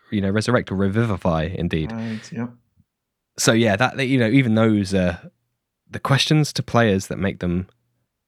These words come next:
Speaker 1: debate resource use, which is, happens all the time in combat.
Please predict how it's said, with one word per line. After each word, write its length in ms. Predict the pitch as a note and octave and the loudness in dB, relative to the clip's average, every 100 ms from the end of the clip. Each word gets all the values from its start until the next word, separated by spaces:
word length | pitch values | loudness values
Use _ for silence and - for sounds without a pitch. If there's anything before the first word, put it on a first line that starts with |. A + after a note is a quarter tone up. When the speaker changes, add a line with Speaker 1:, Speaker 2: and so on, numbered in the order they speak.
| - | -12
Speaker 1:
debate 340 | F#2 G2 F2+ | -2 0 0
resource 560 | E2+ G2 F2+ F2+ D#2+ - | -2 -2 0 0 -2 -4
use, 300 | D#2 E2 - | -2 0 -2
which 240 | - - | 0 0
is, 160 | F#2+ - - | -2 -6 -6
happens 380 | - D3 C#3 - | 0 2 0 -2
all 180 | D3 F3 | -4 -2
the 100 | D3 | -2
time 380 | - A#2+ D#3+ | -2 0 0
in 80 | E3 | 0
combat. 480 | - D3+ D3+ D#3+ | 0 0 2 0